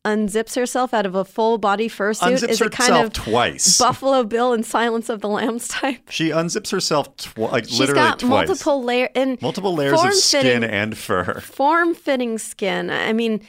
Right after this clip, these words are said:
Speaker 1: I, I really think that I, I'm, I was kinda really frustrated at the movie of how, like, kinda rude the movie was to Rebel Wilson. I thought it was pretty disrespectful
Speaker 2: Right.
Speaker 1: of her,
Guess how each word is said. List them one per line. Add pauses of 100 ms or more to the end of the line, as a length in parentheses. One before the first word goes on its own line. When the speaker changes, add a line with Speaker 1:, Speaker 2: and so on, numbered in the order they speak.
(300)
Speaker 1:
I,
I
really
think
that
I,
I'm,
I
was (180)
kinda
really
frustrated
at
the
movie
of
how,
like, (100)
kinda
rude
the
movie
was
to
Rebel
Wilson.
I
thought
it
was
pretty
disrespectful
Speaker 2:
Right.
Speaker 1:
of
her,